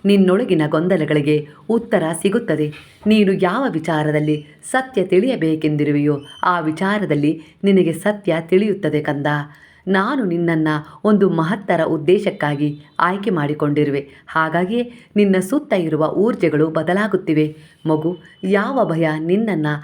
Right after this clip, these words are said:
ತಡೆದು ನಿಲ್ಲಿಸಿದೆಯೋ ಆ ವಿಚಾರಗಳನ್ನ ಹಿಂದೆ ಸರಿಸಿ ನನ್ನ ಬಳಿಗೆ ಬರುವ ಒಂದು ಸಣ್ಣ ಪ್ರಯತ್ನ ನಿನ್ನ ಜೀವನದಲ್ಲಿ ನೀನು ನಿರ್ಭಯವಾಗಿ ಬೇಕಾದದ್ದನ್ನ ಪಡೆದುಕೊಳ್ಳಲು ದಾರಿಯಾಗಿ, ಒಂದು ಸಹಾಯವಾಗಿ, ನಿನ್ನ ಬಲವಾಗಿ ನಿಲ್ಲುತ್ತದೆ ಕಂದ.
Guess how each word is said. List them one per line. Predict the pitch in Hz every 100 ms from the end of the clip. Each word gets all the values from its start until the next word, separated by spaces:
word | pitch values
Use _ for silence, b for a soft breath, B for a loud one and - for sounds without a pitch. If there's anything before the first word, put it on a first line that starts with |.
| B B _
ತಡೆದು | 214 254 240
ನಿಲ್ಲಿಸಿದೆಯೋ | 165 156 151 156 143 147
ಆ | 139 - - _ 170
ವಿಚಾರಗಳನ್ನ | 185 233 254 226 165 160
ಹಿಂದೆ | 160 165 185 196
ಸರಿಸಿ | - 143 - 151 147 B -
ನನ್ನ | 190 185 170
ಬಳಿಗೆ | 170 233 202
ಬರುವ | 151 151 147 - B -
ಒಂದು | 208 196
ಸಣ್ಣ | 190 202 247 311
ಪ್ರಯತ್ನ | - 160 160 156 156 147 b b 196
ನಿನ್ನ | 214 226
ಜೀವನದಲ್ಲಿ | 202 202 240 233 170 165 165
ನೀನು | 160 160 160
ನಿರ್ಭಯವಾಗಿ | 165 190 170 160 151 151 147 147 -
ಬೇಕಾದದ್ದನ್ನ | 254 247 208 175 151 160 156 156
ಪಡೆದುಕೊಳ್ಳಲು | 170 185 170 156 156 151 156 - - 180
ದಾರಿಯಾಗಿ, | 180 208 208 156 139 135 143 139
ಒಂದು | 165 170
ಸಹಾಯವಾಗಿ, | 156 180 156 208 190 143 143 143 147 B -
ನಿನ್ನ | 196 190
ಬಲವಾಗಿ | 170 170 202 196 151 151
ನಿಲ್ಲುತ್ತದೆ | 147 147 147 147
ಕಂದ. | 143 143